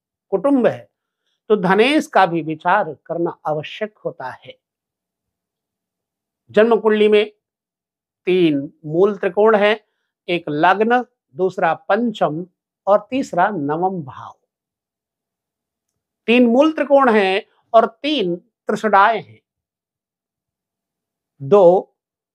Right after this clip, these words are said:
आठ, ये घर बड़ा महत्वपूर्ण प्रभाव डालते हैं जीवन में, कौटुंबिक, इसलिए द्वितीय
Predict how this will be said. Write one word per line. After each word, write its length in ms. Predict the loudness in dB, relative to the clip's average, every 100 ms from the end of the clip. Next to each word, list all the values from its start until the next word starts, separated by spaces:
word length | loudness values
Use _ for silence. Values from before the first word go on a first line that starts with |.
| _ _ _ _
आठ, 460 | 0 0 0 -6 -20 -20 _ _ _ _ _ _ _ _ -10
ये 260 | 0 2
घर 340 | 2 2 2 0 _ _ _ _ _ _ -6
बड़ा 260 | 0 2
महत्वपूर्ण 680 | 2 0 0 -6 -6 -4 -4 -6 _ _ _ _ _ _ _ _ _ _ _ 0
प्रभाव 320 | 2 4 4
डालते 400 | 4 2 -2 -4
हैं 120 | -4
जीवन 300 | -6 -6 -4
में, 140 | -6 -10 _ _ 0
कौटुंबिक, 560 | 2 4 2 0 -2 -4 -20 _ _ _ _ _ _
इसलिए 200 | -4 -2
द्वितीय 460 | -2 -4 -6 0 2